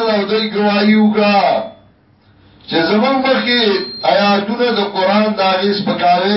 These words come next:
کړی دی، دا یې کړی دي. دارنګه یو بل بی حیا راغی، وجاء من مریدی جمال الدین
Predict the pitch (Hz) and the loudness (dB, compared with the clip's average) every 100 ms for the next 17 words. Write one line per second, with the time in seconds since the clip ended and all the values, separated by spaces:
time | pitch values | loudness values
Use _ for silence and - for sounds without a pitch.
0 | 196 196 202 196 180 170 180 180 170 170 | -2 -2 0 0 0 0 0 -2 -4 -4
1 | 160 151 127 104 98 - - - - - | -4 -4 -6 -8 -10 -12 -12 -14 -14 -16
2 | - - - - 208 208 220 269 277 269 | -18 -20 -20 -20 -6 -2 0 0 0 0
3 | 233 160 107 - - - _ _ - - | -2 -2 -4 -8 -20 -20 _ _ -20 -20
4 | - - 180 214 214 254 269 269 240 220 | -18 -4 0 2 2 0 0 0 0 2
5 | 214 226 220 233 240 220 196 190 214 240 | 2 2 2 0 0 0 0 0 2 2
6 | 247 233 214 220 247 240 233 180 196 196 | 0 -2 -2 -2 -2 -4 -2 -2 -2 0
7 | 202 202 196 - 226 | 0 0 -2 -2 0